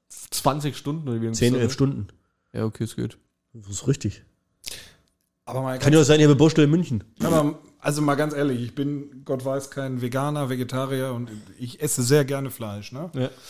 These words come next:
Speaker 3: Aber, ähm, es gibt mittlerweile echt tolle fleischlose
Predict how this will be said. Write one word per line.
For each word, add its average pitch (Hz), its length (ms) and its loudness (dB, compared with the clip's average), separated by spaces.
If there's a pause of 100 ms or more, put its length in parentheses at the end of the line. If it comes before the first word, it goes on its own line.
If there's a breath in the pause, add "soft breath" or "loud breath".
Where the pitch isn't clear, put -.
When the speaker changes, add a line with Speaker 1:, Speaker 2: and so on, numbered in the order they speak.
(380 loud breath)
Speaker 3:
Aber, 135 500 0
ähm, 127 360 -8 (220)
es - 200 -8
gibt 165 180 2
mittlerweile 143 520 2
echt - 300 -10 (460)
tolle 156 320 2
fleischlose 147 840 -4